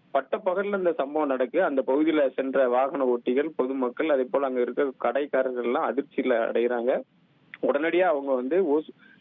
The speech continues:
கிருஷ்ணகிரி நகர காவல்துறையினருக்கு தகவல் அளிக்காங்க. சம்பவ இடத்துக்கு விரைந்து வந்த காவல்துறையினர் வந்து அந்த வெட்டுப்பட்டு கிடந்த வெங்கடேசனை வந்து மீட்டு அரசு மருத்துவமனைக்கு வந்து அனுப்புறாங்க. ஆனா, அரசு மருத்துவமனையில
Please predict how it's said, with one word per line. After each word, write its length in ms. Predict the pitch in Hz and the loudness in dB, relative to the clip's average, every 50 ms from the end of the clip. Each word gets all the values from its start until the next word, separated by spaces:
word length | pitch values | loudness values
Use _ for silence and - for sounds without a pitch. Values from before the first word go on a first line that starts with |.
| _ _ _ - | _ _ _ -4
கிருஷ்ணகிரி 380 | 160 - - 214 196 185 170 147 | -4 0 2 2 2 2 2 2
நகர 420 | 135 131 131 156 170 175 147 131 | 0 0 0 2 2 2 2 2
காவல்துறையினருக்கு 960 | - - 127 127 135 139 139 131 - - 123 123 120 123 120 113 120 - - | 2 2 2 2 4 2 2 0 0 0 0 0 0 0 -2 -2 -2 -4 -2
தகவல் 360 | - 127 120 120 127 127 123 | -2 0 0 2 2 2 0
அளிக்காங்க. 400 | 120 117 - 120 120 135 170 208 214 196 | 0 -2 -2 -2 0 0 0 0 0 -2
சம்பவ 240 | - 127 131 156 160 | -4 -4 0 0 0
இடத்துக்கு 340 | 156 143 135 - - 131 131 | 0 0 -2 -6 -2 0 2
விரைந்து 320 | 127 131 127 123 127 123 | 2 2 2 0 0 0
வந்த 300 | 120 123 123 143 180 - - _ _ - _ _ _ _ | 0 2 2 2 0 0 -2 _ _ -20 _ _ _ _
காவல்துறையினர் 760 | - - 135 143 165 175 165 156 147 135 135 131 127 127 117 | -2 -2 0 0 0 -2 -4 -2 0 0 0 0 0 0 0
வந்து 300 | 120 123 123 131 156 180 | 0 0 2 2 2 2
அந்த 340 | 170 143 131 135 123 113 107 | 2 2 2 2 2 2 0
வெட்டுப்பட்டு 500 | 117 135 131 - 180 165 - 151 - - | 0 -2 -2 -2 -4 -2 -2 -2 -2 -2
கிடந்த 520 | 131 - 127 120 120 120 123 147 175 208 - - _ _ _ _ | -2 -2 -2 -2 0 0 0 0 0 -2 -6 -12 _ _ _ _
வெங்கடேசனை 560 | 131 139 151 170 175 175 170 175 - 147 139 | 0 2 2 2 2 2 0 0 0 0 0
வந்து 220 | 131 131 131 156 147 | 0 2 0 0 2
மீட்டு 480 | 131 131 135 143 - - - 220 320 - _ _ _ _ _ _ _ _ _ | 2 2 2 2 0 0 0 0 -2 -4 _ _ _ _ _ _ _ _ _
அரசு 300 | - 143 170 190 - 214 | -2 -2 -2 -2 0 0
மருத்துவமனைக்கு 680 | 190 175 156 143 - 147 135 131 131 127 131 131 123 123 | 0 0 0 0 -2 -2 0 0 0 2 2 0 0 2
வந்து 120 | 131 131 123 | 0 0 0
அனுப்புறாங்க. 560 | 120 123 123 123 127 123 123 135 165 190 - - - | 0 -2 -2 -2 -2 -2 0 0 0 -2 -2 -4 -8
ஆனா, 360 | - - 123 139 147 156 156 | -6 -4 -2 -2 0 0 0
அரசு 340 | 139 123 131 139 165 165 185 | 0 0 0 0 -2 -2 0
மருத்துவமனையில 720 | 165 156 143 143 139 147 135 131 127 123 123 123 139 180 | 0 0 0 0 -2 -2 -2 0 0 0 2 2 2 0